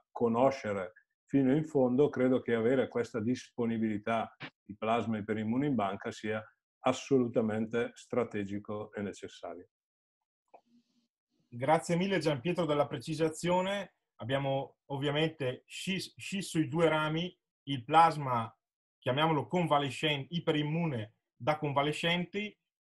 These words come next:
Speaker 2: e il plasma da donatori avis, che sono donatori periodici, che con il loro gesto anonimo, gratuito e periodico,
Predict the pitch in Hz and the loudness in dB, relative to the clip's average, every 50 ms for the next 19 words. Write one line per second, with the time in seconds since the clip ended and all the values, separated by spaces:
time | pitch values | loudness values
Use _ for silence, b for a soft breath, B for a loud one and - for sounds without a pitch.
0 | _ _ - 165 175 180 180 - - 170 175 170 - 165 156 143 139 139 143 147 | _ _ -2 0 0 0 0 -2 -4 -4 -4 -4 0 2 4 4 4 4 0 -2
1 | 147 147 151 - - _ _ _ 127 123 135 135 135 117 - - - 120 147 151 | -2 -4 -4 -4 -8 _ _ _ -2 0 2 4 4 2 0 -4 -6 -4 0 0
2 | 147 127 110 - 156 156 160 170 156 135 127 135 147 139 - 139 - 147 139 127 | 0 0 0 0 0 0 2 4 4 4 2 2 -2 -6 -8 -8 -6 -6 -6 -4
3 | 131 139 123 - 147 139 135 120 160 151 147 139 135 139 139 139 - 135 127 - | -4 -4 -4 -4 -4 -6 -4 -2 -2 0 0 0 0 -2 -2 -6 -12 -12 -10 -6
4 | 135 127 139 135 127 117 139 143 - - - 131 127 139 143 143 139 135 127 120 | -4 -4 -4 -4 -4 -4 -6 -6 -6 -6 -6 -4 -2 -2 -2 -2 -2 -4 -6 -4
5 | 131 135 131 - 151 151 147 127 - 123 113 117 160 160 156 151 139 123 123 123 | -4 -6 -6 -4 -4 -4 -4 -4 -4 -4 2 4 4 4 4 4 2 2 2 0
6 | 127 - - 147 151 151 - - | -2 -4 -2 0 -2 -2 -4 -10